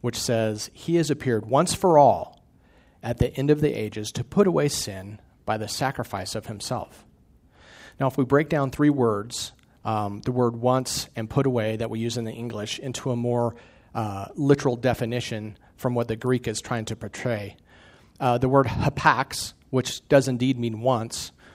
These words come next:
but the whole idea is conclusively, not requiring any repetition. And then athedesis,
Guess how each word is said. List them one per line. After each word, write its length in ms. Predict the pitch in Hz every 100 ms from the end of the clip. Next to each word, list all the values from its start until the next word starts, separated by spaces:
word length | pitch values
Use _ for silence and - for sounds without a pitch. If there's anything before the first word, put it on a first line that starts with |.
| -
but 140 | - 131
the 100 | 127
whole 340 | - 160 139
idea 520 | 131 123 131 135 117 -
is 420 | 117 110 104 - -
conclusively, 1000 | - 135 - 170 156 - 110 90 90 - _ _ _ _ -
not 320 | 123 123 151
requiring 680 | 131 - 131 127 110 101 95
any 300 | 113 104 104 -
repetition. 560 | 92 - - - - - - _ _ _ _ _ _ _ _ _ _ _ _ - _ _ _ _ _ - _ _ _ -
And 140 | 131
then 360 | 123 113 110 113 - _ _ -
athedesis, 1000 | - 135 127 147 - 110 117 - -